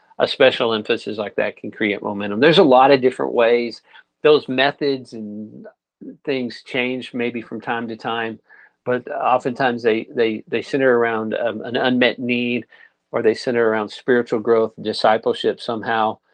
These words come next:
um, maybe even sometimes in the area of finances or something like that, though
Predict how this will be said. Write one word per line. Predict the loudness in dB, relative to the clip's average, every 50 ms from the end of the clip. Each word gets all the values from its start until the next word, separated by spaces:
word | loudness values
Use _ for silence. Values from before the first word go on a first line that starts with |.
| _ _ _ _ _ _
um, | -4 -4 -2 -2 -2 0
maybe | 2 2 4 4 2
even | 0 0 -2 -6
sometimes | -6 -6 -6 -4 -2 -4 -4 -4 -4 -6 -8
in | -8
the | -8 -6 -2
area | 0 0 0 0
of | -2 -2
finances | _ -2 -2 0 0 -2 -4 -4 -6 -8 -10 -10 -10
or | -14 -10
something | -8 -8 -6 -4 -4 -4 -2
like | -2 -4 0 4
that, | 4 4 4 2
though | 0 -2 -2 -2